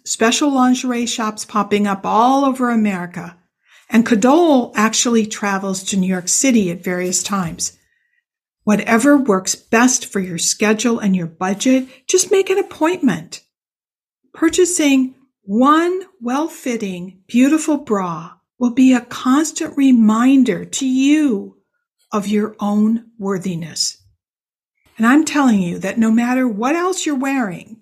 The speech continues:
whether it's a sweater, a sweatshirt, a dress, a coat, whatever it is, underneath it all, you will have confirmation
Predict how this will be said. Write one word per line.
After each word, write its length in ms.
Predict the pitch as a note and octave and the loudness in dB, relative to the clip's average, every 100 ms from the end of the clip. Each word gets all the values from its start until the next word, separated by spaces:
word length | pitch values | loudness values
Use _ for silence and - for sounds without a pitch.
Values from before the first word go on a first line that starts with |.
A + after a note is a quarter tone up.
| - | -4
whether 260 | G#3 F#3+ | -2 0
it's 200 | F#3 F3+ | -2 -4
a 60 | E3+ | -2
sweater, 800 | - - - C4 C4+ C4 C4 C4 _ _ | 0 0 2 0 2 2 0 -2 _ _
a 80 | F#3 | -8
sweatshirt, 960 | - - - G#3+ B3 - C4+ C4+ C4+ G3 | -4 -6 -2 -2 0 -4 -4 -6 -8 -12
a 100 | F3+ | -12
dress, 680 | - G3+ A#3+ B3 B3+ - | -8 -2 2 2 0 -4
a 80 | F#3 | -6
coat, 480 | E3+ A3+ A3+ A#3+ - | -2 2 4 2 0
whatever 360 | G3+ G#3 G#3+ B3 | -2 -2 0 0
it 80 | |
is, 360 | A#3 G#3 G3 - - - - _ _ - | 0 -4 -6 -10 -16 -20 -20 _ _ 0
underneath 680 | A#3 C4+ D4+ C4+ C4 C4 C#4+ | 4 6 6 6 6 4 -2
it 100 | C4 | -4
all, 500 | G3+ E3 - _ _ _ _ _ | -6 -8 -18 _ _ _ _ _
you 280 | F3+ G3 B3 | -4 4 4
will 180 | D4+ D#4+ | 4 -2
have 520 | - A3 F3+ F3 - _ _ - | -2 -2 -2 -4 -12 _ _ -10
confirmation 1000 | - B3+ D4 F#4 D#4 B3 A#3 - G#3+ | 2 2 4 2 4 2 0 -2 -4